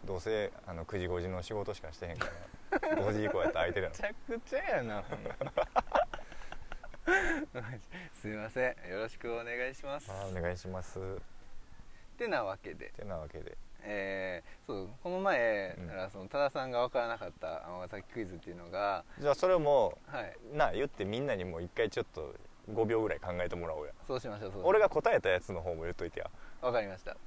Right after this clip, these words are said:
Speaker 2: えー、第一問。尼崎キューズモールのキャラクターといえば？
Speaker 1: ほら。
Speaker 2: <laughs>
Speaker 1: 「あー、あいつな。あのクマな」みたいになってるやん。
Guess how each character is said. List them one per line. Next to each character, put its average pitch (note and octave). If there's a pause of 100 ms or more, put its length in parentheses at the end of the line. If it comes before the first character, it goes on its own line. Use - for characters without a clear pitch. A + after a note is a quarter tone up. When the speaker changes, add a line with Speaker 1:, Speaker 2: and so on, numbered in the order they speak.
(600)
Speaker 2:
え G2
ー、 -
第 C#3
一 G#2+
問。 F2+ (520)
尼 B2
崎 C#3+ (100)
キ -
ュ D#3
ー -
ズ D3
モ C#3+
ー -
ル G2
の A#2 (580)
キ -
ャ -
ラ C#3+
ク -
タ G2
ー -
と F#2
い F2+
え F2
ば？ G#2 (2750)
Speaker 1:
ほ A#2
ら。 F2+ (160)
Speaker 2:
<laughs> -
Speaker 1:
「あ -
ー、 D#3
あ D3+
い E3
つ -
な。 E3 (180)
あ C#3+
の E3
ク -
マ F3
な」 C#3+ (120)
み B2
た -
い G3
に F#3
な G2+
っ -
て F3
る A#2
や A2
ん。 -